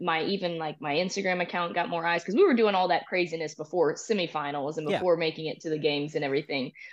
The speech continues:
Speaker 1: But now it's just, like, a lot more eyes on that. And Wodapalooza was the first time I'd actually gotten back out since the games. And it was really,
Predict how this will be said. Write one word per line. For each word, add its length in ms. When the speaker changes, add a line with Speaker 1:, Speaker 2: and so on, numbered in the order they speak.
Speaker 1:
But 120
now 240
it's 180
just, 220
like, 220
a 60
lot 240
more 200
eyes 360
on 140
that. 300
And 320
Wodapalooza 880
was 420
the 80
first 300
time 180
I'd 140
actually 280
gotten 340
back 400
out 400
since 560
the 120
games. 640
And 140
it 100
was 220
really, 720